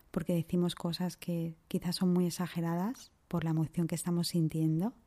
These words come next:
o al revés, y crean confusión, y las relaciones de pareja o íntimas ya con una energía de confusión ya es,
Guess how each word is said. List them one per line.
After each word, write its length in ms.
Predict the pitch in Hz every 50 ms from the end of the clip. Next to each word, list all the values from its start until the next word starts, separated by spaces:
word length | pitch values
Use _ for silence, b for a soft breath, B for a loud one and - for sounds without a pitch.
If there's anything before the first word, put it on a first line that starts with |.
| _ _ _
o 60 | - 170
al 240 | 170 170 165 156
revés, 540 | 147 156 156 156 160 196 277 - - - - _ b b b b b b b b b b b b
y 60 | - -
crean 240 | - 180 175 175 165
confusión, 880 | - 175 160 - - 175 160 - - - 170 165 170 180 208 240 - b b b b b b b b b b b b b b b _
y 120 | - 180 170
las 160 | 175 170 165
relaciones 760 | 165 165 165 - - 180 180 175 175 175 160 - - - - -
de 160 | 175 170 160
pareja 540 | - 165 156 165 165 156 - - 170 165 160
o 80 | 160
íntimas 560 | 165 160 160 - 170 160 160 165 165 165 160
ya 140 | - 165 156
con 160 | - - 160
una 140 | 160 156 156
energía 340 | 156 160 156 147 - - 160
de 60 | 156
confusión 680 | - - 160 151 - 175 156 - - 170 160 156 156
ya 240 | 156 151 151 151 156
es, 280 | 156 160 - - -